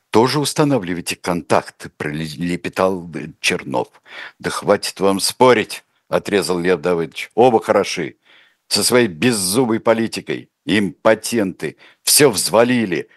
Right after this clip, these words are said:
на большевиков. И умываете руки».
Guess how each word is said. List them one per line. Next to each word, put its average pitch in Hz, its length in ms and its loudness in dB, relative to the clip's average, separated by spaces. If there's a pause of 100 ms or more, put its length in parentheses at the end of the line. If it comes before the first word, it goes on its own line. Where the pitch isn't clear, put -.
(120)
на 98 160 0
большевиков. 95 960 -2 (520)
И 107 120 0
умываете 120 880 2 (160)
руки». 90 720 -2